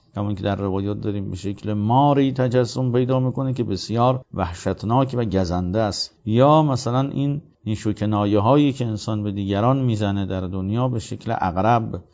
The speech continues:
تجسم پیدا می‌کنه که حالا این در وجود انسان هم هست. انسانی احساس بکنه که یک ماری در وجودشه یا یک عقربی در وجودشه که از درون داره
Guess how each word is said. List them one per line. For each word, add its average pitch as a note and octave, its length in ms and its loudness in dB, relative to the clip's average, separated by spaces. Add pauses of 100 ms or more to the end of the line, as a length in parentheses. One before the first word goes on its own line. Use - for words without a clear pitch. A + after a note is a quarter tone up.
تجسم A2 540 -2
پیدا G2+ 280 0
می‌کنه F#2+ 580 -6 (260)
که - 100 -10
حالا A#2 440 0 (360)
این B2+ 180 2
در G2+ 240 2 (260)
وجود A2+ 380 2
انسان A2+ 460 0
هم A#2 240 2
هست. F#2+ 520 -2 (360)
انسانی A#2 600 -2 (440)
احساس A2+ 480 -2
بکنه B2+ 320 0
که A#2+ 140 -4
یک A2 180 -4
ماری C3 440 4
در A2 180 0
وجودشه F#2+ 760 -2
یا F#2 80 -6
یک G2 300 -4
عقربی G#2 520 0
در A2 180 -2
وجودشه A2 600 -4
که - 180 -6
از F2 240 -6
درون C3 480 2
داره A#2 560 2